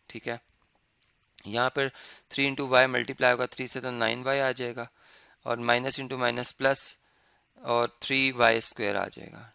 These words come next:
ठीक है, और ये प्लस वाई स्क्वायर भी है, और इस ट्वेंटी नाइन को भी हम लेफ्ट साइड पे मूव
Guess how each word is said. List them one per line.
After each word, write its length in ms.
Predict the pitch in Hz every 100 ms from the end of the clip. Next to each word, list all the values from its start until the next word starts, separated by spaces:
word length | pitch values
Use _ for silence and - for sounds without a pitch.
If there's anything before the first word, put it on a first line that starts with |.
| -
ठीक 180 | 113 117
है, 120 | 113 _ _ _ _ -
और 140 | 113
ये 120 | 120
प्लस 320 | 120 131 127 113
वाई 220 | 117 139
स्क्वायर 360 | - 139 135
भी 140 | 135 131
है, 120 | 131
और 240 | - 127
इस 120 | 131 -
ट्वेंटी 260 | 127 127
नाइन 240 | 127 127 131
को 100 | 139
भी 120 | 131
हम 180 | 127 127 - - - 110
लेफ्ट 240 | 123 123
साइड 240 | - 120 120
पे 60 |
मूव 220 | 120 117